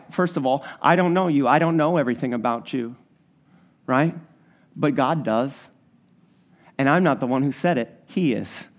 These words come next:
He's the one who said, "Whoever shall come to me." He's the one who says, "It doesn't matter who you are.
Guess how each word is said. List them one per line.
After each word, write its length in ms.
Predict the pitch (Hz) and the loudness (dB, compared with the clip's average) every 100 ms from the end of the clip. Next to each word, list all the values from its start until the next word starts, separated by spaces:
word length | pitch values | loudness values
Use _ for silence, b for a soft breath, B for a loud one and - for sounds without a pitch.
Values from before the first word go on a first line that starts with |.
| _ _ _ _ b b b b _ | _ _ _ _ b b b b _
He's 320 | - 247 196 | 2 2 2
the 100 | 147 | 0
one 240 | 120 107 98 | 0 -2 -4
who 120 | 113 | -6
said, 420 | - 117 98 92 b b - | -4 -6 -6 -12 b b -8
"Whoever 640 | 156 123 110 107 98 82 _ _ _ _ _ - | -2 0 0 -2 -6 -10 _ _ _ _ _ -12
shall 200 | - 104 | -8 -8
come 280 | - 107 | -8 -8
to 120 | 95 104 | -8 -10
me." 380 | 98 92 - _ _ _ _ b b b - | -8 -12 -16 _ _ _ _ b b b 0
He's 360 | 190 220 180 | 4 4 2
the 100 | 170 | 0
one 240 | 143 127 120 | 2 0 -2
who 120 | 123 | -4
says, 240 | - 123 B B | -4 -6 B B
"It 140 | - - | -4 0
doesn't 340 | 135 131 131 | 0 0 0
matter 340 | 135 127 120 117 | 0 0 0 -2
who 220 | 127 123 | -2 -2
you 240 | 117 113 | -2 -4
are. 420 | 110 110 107 104 | -4 -4 -6 -10